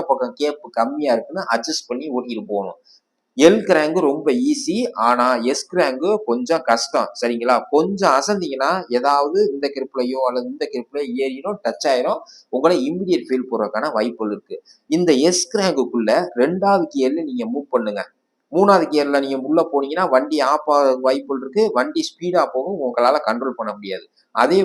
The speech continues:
போல ரெண்டாவது கியர்ல போகும்போதும் நீங்க வந்து கிளட்ச் பிரேக்கை கண்ட்ரோல் பண்ணாவே போதும். அதாவது ஆஃப் கிளட்ச்ல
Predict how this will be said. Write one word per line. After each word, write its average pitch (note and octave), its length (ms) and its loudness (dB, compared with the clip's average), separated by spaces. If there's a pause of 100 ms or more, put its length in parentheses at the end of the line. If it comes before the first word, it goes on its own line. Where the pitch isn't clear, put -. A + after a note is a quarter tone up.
போல B2 240 4 (140)
ரெண்டாவது F3 440 2
கியர்ல B2+ 300 0 (160)
போகும்போதும் C3 800 2 (380)
நீங்க D3+ 140 2 (120)
வந்து C3 180 2 (200)
கிளட்ச் E3+ 340 2 (200)
பிரேக்கை D#3 380 4
கண்ட்ரோல் C3+ 360 0
பண்ணாவே A#2+ 300 -2 (120)
போதும். A2 300 -4
அதாவது B2+ 340 2 (240)
ஆஃப் F3+ 280 2
கிளட்ச்ல D#3 400 -2